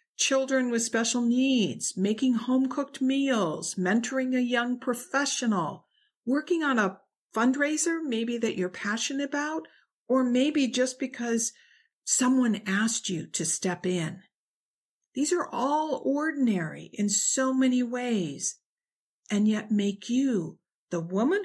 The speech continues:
who juggles all of that, what feels like probably a million different responsibilities,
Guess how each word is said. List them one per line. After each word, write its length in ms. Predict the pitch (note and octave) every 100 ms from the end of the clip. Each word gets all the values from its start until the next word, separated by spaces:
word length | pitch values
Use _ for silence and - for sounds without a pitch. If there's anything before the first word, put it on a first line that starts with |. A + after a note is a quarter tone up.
| -
who 260 | C#4+ A3 - _ _
juggles 500 | F#4+ G4+ G4 F#3 -
all 540 | - D4+ F#4+ G#4+ G#4+
of 100 | G#4 -
that, 360 | F#4+ D#4 -
what 240 | - - -
feels 400 | F4 F4+ F#4 F#4
like 220 | C#4+ -
probably 580 | - E4+ E4 E4 D4+ C#4+
a 80 | C4+
million 600 | C4+ D4+ D#4+ E4 D#4+ D4+
different 340 | D4 D#4+ -
responsibilities, 1300 | C4+ B3+ C4+ C4+ C4 A#3 B3 C4+ C#4+ D4 D#4 D#4+